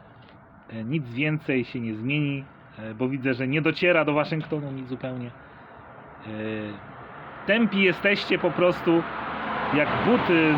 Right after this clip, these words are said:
z prawej nogi. E, dopóki nic nie zmienicie, nie zmienicie przede wszystkim ludzi, którzy z wami współpracują, dopóty,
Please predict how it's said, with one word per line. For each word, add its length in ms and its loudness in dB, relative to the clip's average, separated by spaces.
z 140 2
prawej 360 4
nogi. 340 0
E, 200 0
dopóki 480 0
nic 220 -2
nie 120 0
zmienicie, 560 0
nie 120 0
zmienicie 300 -2
przede 160 -4
wszystkim 240 -4
ludzi, 240 2
którzy 340 -10
z 100 -14
wami 260 -2
współpracują, 640 -6
dopóty, 380 -10